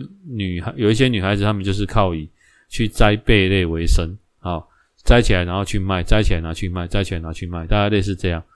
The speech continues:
啊，因为贝类这个东西你比较难下海捕捞，所以大部分就是靠海女这个职业。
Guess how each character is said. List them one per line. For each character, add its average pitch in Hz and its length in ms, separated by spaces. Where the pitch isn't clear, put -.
啊， - 100
因 160 120
为 156 260
贝 151 180
类 143 140
这 139 80
个 127 100
东 123 220
西 120 240
你 120 120
比 113 140
较 110 280
难 92 300
下 101 280
海 85 120
捕 82 240
捞， 85 240
所 123 160
以 113 40
大 120 120
部 113 80
分 117 100
就 110 120
是 104 100
靠 104 240
海 95 180
女 98 160
这 95 120
个 90 100
职 82 220
业。 87 260